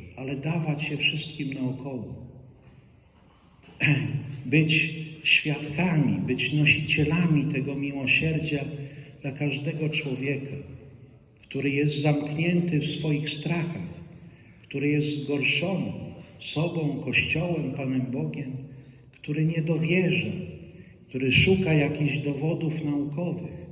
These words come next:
Do wszystkich tych osób możemy zanieść Boże miłosierdzie. Możemy zanieść <clears throat> pozdrowienie: „Pokój Tobie”. Możemy powiedzieć, że Chrystus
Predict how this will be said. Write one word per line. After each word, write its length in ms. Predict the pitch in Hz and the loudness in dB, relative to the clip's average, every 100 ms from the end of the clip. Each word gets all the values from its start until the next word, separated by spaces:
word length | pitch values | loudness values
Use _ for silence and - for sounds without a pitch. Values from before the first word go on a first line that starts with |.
| - - - - - - | -18 -20 -20 -20 -20 -12
Do 100 | 131 | -6
wszystkich 640 | 127 - 196 - 175 - | 0 2 2 2 0 -2
tych 220 | 151 151 175 | -2 -2 0
osób 440 | 175 175 151 156 | -2 -2 -4 0
możemy 360 | 147 156 151 147 | 0 2 2 2
zanieść 420 | 160 156 147 139 | 0 0 0 0
Boże 360 | 147 156 139 139 | -2 -2 -2 -2
miłosierdzie. 760 | 139 139 127 139 139 117 - - - - - - - - - - - _ | -4 -6 -4 -4 -4 -8 -10 -12 -16 -20 -20 -20 -20 -20 -20 -20 -20 _
Możemy 380 | 127 131 156 156 | -2 2 4 4
zanieść 720 | 143 170 170 165 156 160 165 - - | 4 2 2 2 2 2 -2 -2 2
<clears throat> 240 | 135 - | 2 2
pozdrowienie: 880 | 151 143 - 147 147 156 165 156 147 - 147 - - - - | 2 2 2 2 2 0 2 2 2 0 -6 -8 -12 -8 -2
„Pokój 460 | 196 196 160 143 - | -2 -2 -4 -6 -6
Tobie”. 300 | 175 156 - - - - - - - - - _ _ _ _ _ 131 | -6 -6 -8 -10 -14 -18 -20 -20 -20 -20 -20 _ _ _ _ _ -4
Możemy 380 | 127 156 156 | 0 2 2
powiedzieć, 600 | - 151 147 170 170 156 127 | 2 0 2 2 2 2 2
że 180 | 139 131 | -2 -2
Chrystus 600 | 160 160 - - 110 | -2 0 0 -2 -6